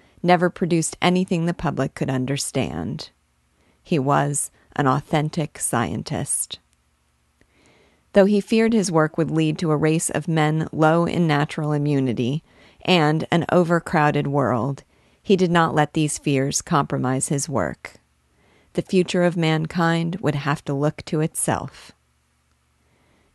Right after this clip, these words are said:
Gottlieb, we are surprised to discover, has a wife and three children. His wife is a thick and slow-moving German woman in whom he is not confidential, but on whose housekeeping he depends.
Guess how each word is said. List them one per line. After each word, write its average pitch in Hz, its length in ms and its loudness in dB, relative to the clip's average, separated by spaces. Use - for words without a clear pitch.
Gottlieb, 151 600 2
we 165 160 2
are 160 80 2
surprised 151 680 0
to 151 80 -4
discover, 135 680 -4
has 170 180 2
a 185 60 6
wife 143 480 0
and 160 160 -2
three 135 220 -2
children. 127 720 -4
His 180 220 2
wife 151 500 2
is 160 140 0
a 160 60 2
thick - 520 -2
and 156 180 -2
slow-moving 175 800 2
German 135 420 0
woman 131 380 -2
in 190 140 4
whom 180 320 4
he 180 140 2
is 175 160 0
not 175 200 0
confidential, 151 920 0
but 165 120 0
on 165 180 4
whose 180 260 0
housekeeping 135 1000 0
he 160 160 0
depends. - 840 -2